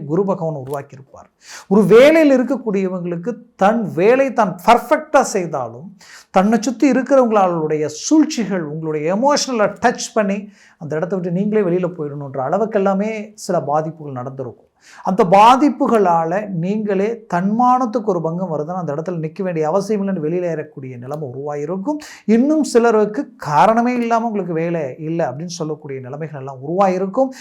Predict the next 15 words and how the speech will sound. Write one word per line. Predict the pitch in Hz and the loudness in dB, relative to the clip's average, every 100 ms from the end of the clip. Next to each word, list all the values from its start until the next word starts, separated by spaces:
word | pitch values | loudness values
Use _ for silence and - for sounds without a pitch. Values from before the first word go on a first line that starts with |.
| - - | -16 -8
இன்னும் | 156 165 185 208 | -4 -2 -4 -4
சிலருக்கு | 190 175 160 151 151 190 | -6 -4 -4 -6 -8 -8
வேலை | 151 165 190 180 | -6 -6 -6 -8
பறிபோகக்கூடிய | 151 160 196 220 202 202 202 170 143 127 | -6 -6 -2 -2 -2 -4 -6 -8 -8 -8
நிலைமையில் | 139 196 254 269 208 | -2 0 0 0 0
இருப்பீங்க. | 180 175 156 190 180 131 | -2 -6 -6 -6 -6 -10
இது | 139 143 | -12 -8
என்னத்தை | 147 151 208 285 - 302 269 - | -4 -2 0 0 0 0 0 2
செய்யறதுன்னு | 196 233 233 233 202 | 2 2 0 -2 -4
ஒண்ணும் | 202 196 | -6 -4
புரியாத | 180 226 247 240 233 214 - - - | -2 0 2 2 2 0 -4 -10 -8
ஒரு | 165 160 - - | -2 -2 -2 0
குழப்பத்துல | 175 226 226 254 262 | 2 2 0 -2 -2
நீங்க | 240 165 143 | -4 -4 -6
இருந்திருக்கலாம். | 139 135 120 98 - | -8 -12 -16 -18 -20